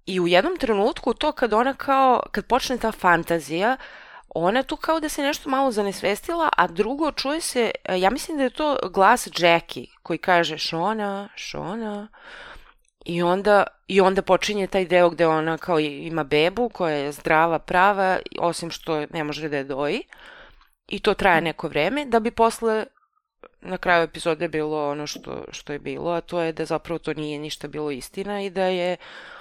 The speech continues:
e, beba mrtvorođenčna. A, ovaj, a to me podsjetilo na iz prve sezone na ono k-, pre nego što će Jackie da se smrzne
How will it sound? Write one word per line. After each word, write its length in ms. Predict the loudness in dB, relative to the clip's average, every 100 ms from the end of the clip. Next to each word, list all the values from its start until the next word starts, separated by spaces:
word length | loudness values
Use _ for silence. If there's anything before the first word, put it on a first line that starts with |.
| -16 -6
e, 20 | -2 0 0 -4 -10
beba 720 | -16 -8 2 2 2 0 0 -4 _ -20 -18 -10
mrtvorođenčna. 880 | -10 -6 0 0 0 -8 -14 -16 -20 -20 -20 -18 -20 -6
A, 220 | -2 0
ovaj, 520 | 0 0 -2 0 0 0
a 80 | 0
to 140 | 0
me 120 | 0
podsjetilo 580 | 2 2 0 -2 2 2
na 80 | 0
iz 100 | -2
prve 240 | 0 0
sezone 520 | 0 -4 0 0 0 0
na 180 | 2
ono 180 | 2 0
k-, 140 | -6 -14 _
pre 140 | -4
nego 200 | -2 -4
što 160 | -6 -8
će 140 | -8 2
Jackie 500 | 4 4 0 -12 -12 -16 -18
da 120 | -12 -10
se 120 | -10
smrzne 600 | -4 -2 0 -2 -4